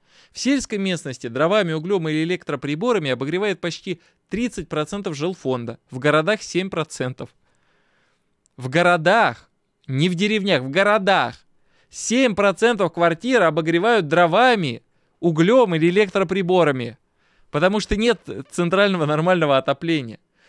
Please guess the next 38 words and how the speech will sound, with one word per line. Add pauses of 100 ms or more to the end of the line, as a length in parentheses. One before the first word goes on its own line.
(180)
Если
говорить
не
о
квадратных
метрах,
а
об
отдельных
квартирах
или
домах,
ситуация
выглядит
лучше. (380)
В
Росстате
используют
термин
"домохозяйство".
Так
называют
людей,
которые
живут
вместе (240)
и
ведут
общее
хозяйство. (300)
Десять
семей
в
коммуналке
посчитают
как
десять
домохозяйств,